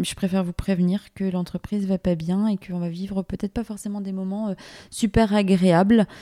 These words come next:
Euh, mais je vais essayer, voilà. Et à ce moment-là, je commence, euh, voilà, j-, j'essaye de revenir, de sortir un peu la tête de l'eau, et cetera. Très accompagnée par Fabien aussi, euh, sur, euh, sur le, le coaching d'affaires, euh, coaching de dirigeants.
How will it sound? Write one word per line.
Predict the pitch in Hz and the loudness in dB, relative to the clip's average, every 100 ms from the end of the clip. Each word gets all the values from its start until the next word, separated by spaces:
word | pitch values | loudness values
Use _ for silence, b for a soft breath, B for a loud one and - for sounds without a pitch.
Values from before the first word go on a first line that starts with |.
| B - | B -4
Euh, | 175 175 175 170 170 165 165 | 0 2 2 2 2 0 0
mais | 160 202 220 | 2 4 4
je | 196 | 6
vais | 196 | 4
essayer, | 190 196 180 180 208 | 4 2 2 4 4
voilà. | 190 170 170 | 6 6 8
Et | |
à | 180 | 6
ce | 190 | 6
moment-là, | 220 269 | 6 4
je | 277 | 4
commence, | - 214 226 - | -2 2 0 2
euh, | 208 196 B B - | 2 2 B B -2
voilà, | 190 175 | 2 2
j-, | 170 | 0
j'essaye | 170 196 220 | -2 0 0
de | 208 214 | 0 0
revenir, | 208 202 214 240 | 2 2 2 2
de | 208 | 0
sortir | 196 - 190 - 190 | -4 -4 -6 -6 -4
un | |
peu | 185 196 | -4 -2
la | 185 | -2
tête | 185 180 | -2 -6
de | 165 | -4
l'eau, | 180 202 214 | -4 -2 -4
et | |
cetera. | 196 180 - 175 190 226 B B B _ | -4 -10 -10 -8 -6 -8 B B B _
Très | - 247 220 | -2 0 0
accompagnée | - 208 202 190 196 | 2 2 4 4 2
par | 190 - | 0 -4
Fabien | 196 175 180 202 196 | -2 0 2 2 4
aussi, | 185 - - 190 190 | 2 0 -6 -2 0
euh, | 180 | 0
sur, | 175 - 175 | -2 -4 -2
euh, | 175 | -2
sur | 170 - | -2 -6
le, | 175 170 170 165 165 165 | -6 -4 -2 -2 -2 -2
le | 170 | -4
coaching | - 180 - - 180 175 | -4 -6 -4 -4 -4 -2
d'affaires, | 170 - 190 190 180 | -2 -2 -2 0 -2
euh, | 165 | 0
coaching | 170 - 180 | 0 0 0
de | 170 | 0
dirigeants. | 160 170 160 165 190 | -2 -2 -2 0 -2